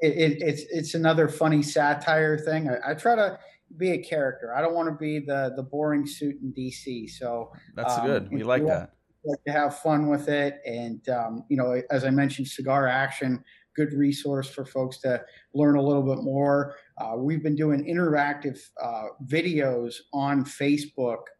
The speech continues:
Speaker 1: in particular recently. So we have a, a treasure trove of interviews with major manufacturers. Um, when I was in Nicaragua, we did a full factory tour, uh, which is on there,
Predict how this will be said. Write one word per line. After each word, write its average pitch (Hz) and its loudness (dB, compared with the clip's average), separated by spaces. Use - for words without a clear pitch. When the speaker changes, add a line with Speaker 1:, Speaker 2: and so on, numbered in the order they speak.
Speaker 1:
in 143 0
particular 123 -4
recently. 135 0
So - -6
we 131 2
have 143 2
a, 127 2
a - -4
treasure 165 4
trove 135 2
of 117 -2
interviews 143 2
with 131 -6
major 135 -2
manufacturers. 135 -4
Um, 113 -8
when 135 0
I 151 2
was 143 2
in 127 0
Nicaragua, 139 0
we 131 -6
did 135 -2
a 131 -6
full 143 0
factory 156 -6
tour, 190 -2
uh, 135 2
which 147 0
is 143 0
on 147 4
there, 151 2